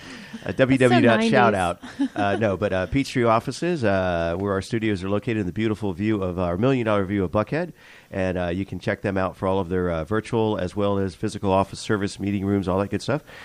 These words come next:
Speaker 1: Three A Law Practice Management, uh, for everything regarding to your startup to a, uh, uh, uh, whatever size firm that you have.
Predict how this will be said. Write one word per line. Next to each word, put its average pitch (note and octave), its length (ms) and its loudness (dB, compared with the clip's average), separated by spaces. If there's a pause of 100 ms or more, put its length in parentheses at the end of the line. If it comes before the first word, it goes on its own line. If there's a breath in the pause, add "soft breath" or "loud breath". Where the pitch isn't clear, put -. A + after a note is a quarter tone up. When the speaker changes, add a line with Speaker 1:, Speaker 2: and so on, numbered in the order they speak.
(140 loud breath)
Speaker 1:
Three B2+ 320 6
A - 40 6
Law G#2 220 6
Practice A#2+ 420 -2
Management, B2+ 480 2 (340 loud breath)
uh, E2 480 2
for G#2 180 -2
everything A#2+ 480 2
regarding A2 420 2
to - 140 -8
your G#2+ 320 4
startup C3+ 500 4
to A2+ 300 4
a, G#2 200 8
uh, G2 60 6
uh, F#2+ 960 2
uh, E2 260 -6 (200)
whatever G#2+ 360 2
size G2 460 4 (340 soft breath)
firm G#2 220 4
that F#2 180 0
you G2 80 2
have. A2 300 2